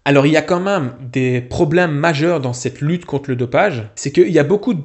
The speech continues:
plans qui sont mis à, en place après que l'athlète se soit dopé. Vous l'avez bien entendu, comme je vous l'ai dit, les fédérations ont la charge de sortir les gens qui se sont dopés, euh, bah, de cette mise, et cetera. Mais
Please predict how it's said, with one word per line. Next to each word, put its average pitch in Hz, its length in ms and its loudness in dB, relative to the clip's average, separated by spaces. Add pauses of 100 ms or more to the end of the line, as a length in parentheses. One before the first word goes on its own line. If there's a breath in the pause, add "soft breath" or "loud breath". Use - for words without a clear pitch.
plans 175 320 2
qui 170 140 -6
sont 147 180 -4
mis 147 140 -2
à, 135 100 -2 (100)
en 135 140 -6
place 165 320 -4
après 208 460 -2
que 170 100 -6
l'athlète 160 300 -2
se 147 80 -6
soit 135 160 -2
dopé. 127 360 -4
Vous 117 120 -8
l'avez 131 180 0
bien 135 160 0
entendu, 143 380 -4
comme 143 160 -4
je 120 80 -10
vous 131 60 -2
l'ai 127 120 0
dit, 151 240 -6 (220 loud breath)
les 139 80 -4
fédérations 135 600 -4
ont 135 80 -4
la 120 140 -2
charge 147 320 -6
de 123 80 -6
sortir 170 720 -6
les 127 100 -4
gens 135 180 -4
qui - 120 -16
se - 80 -6
sont - 180 -8
dopés, 123 400 -2
euh, 113 120 -4
bah, 117 120 -10
de 113 140 -8
cette 120 260 -10
mise, 147 300 -4
et 117 100 -6
cetera. 123 440 -6 (420 loud breath)
Mais 143 340 0